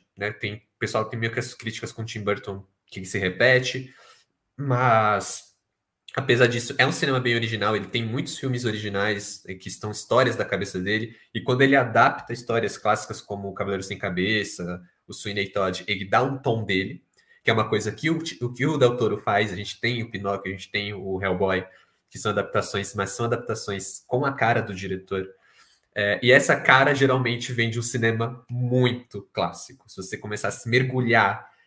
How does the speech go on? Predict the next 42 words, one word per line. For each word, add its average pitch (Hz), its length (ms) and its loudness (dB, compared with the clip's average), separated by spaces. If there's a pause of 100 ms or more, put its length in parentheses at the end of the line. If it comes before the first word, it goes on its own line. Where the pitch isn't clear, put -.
(140)
é 135 60 4
tipo, 135 100 -6
o - 40 -18
pessoal 160 200 2
fala 165 120 2
muito 165 180 -4
isso 175 160 -2
do 170 100 -4
Tarantino, 165 520 0
mas 117 120 -2
se 123 80 -8
você 127 120 -2
mergulhar 135 400 0
no 135 60 -4
cinema 139 320 -4
do 127 80 -4
Del 127 200 -4
Toro, 117 180 -2
mergulhar 117 360 -2
no 127 60 -4
cinema 113 360 -4
do 107 80 -10
Tim - 180 -12
Burton, 120 400 -2 (360)
vai 120 140 6
achar 127 220 2
referência, 123 540 -2
assim, - 280 -8
muito 123 360 -6
antiga. 98 380 -12 (420)
Então 117 200 -2
eu 139 60 4
enxergo 143 340 2
muito 135 400 2
paralelo 104 520 2
nos 95 140 -8
dois 92 200 -4
cinemas. 92 380 -8
Eu 101 80 0
adoro 110 320 0
os 98 100 -4
dois. 90 500 -4